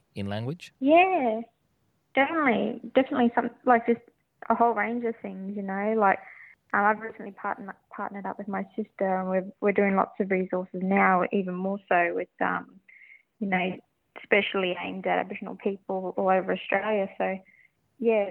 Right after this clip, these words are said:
Speaker 2: it's been really exciting and really good, and there's lots of different projects that we've been working on that is similar to the cue cards,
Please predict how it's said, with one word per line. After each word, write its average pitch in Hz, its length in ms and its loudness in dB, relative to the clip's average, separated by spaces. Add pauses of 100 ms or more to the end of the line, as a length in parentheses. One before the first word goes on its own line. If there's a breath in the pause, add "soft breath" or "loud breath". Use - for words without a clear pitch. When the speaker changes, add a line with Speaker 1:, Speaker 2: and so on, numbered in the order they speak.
(120)
Speaker 2:
it's 226 180 0
been 233 220 6
really 208 220 4
exciting 208 640 0
and 202 100 -6
really 208 140 -2
good, 208 380 0
and 190 240 -2
there's 190 200 -2
lots 196 300 4
of 190 160 0
different - 320 0
projects 202 400 0
that - 100 -14
we've 190 80 -12
been 190 80 -12
working 190 340 -4
on 180 200 -4
that 175 200 -2 (600)
is 190 80 0 (100)
similar 196 300 4
to 180 120 -4
the 175 100 2
cue 190 220 -2
cards, 170 400 -4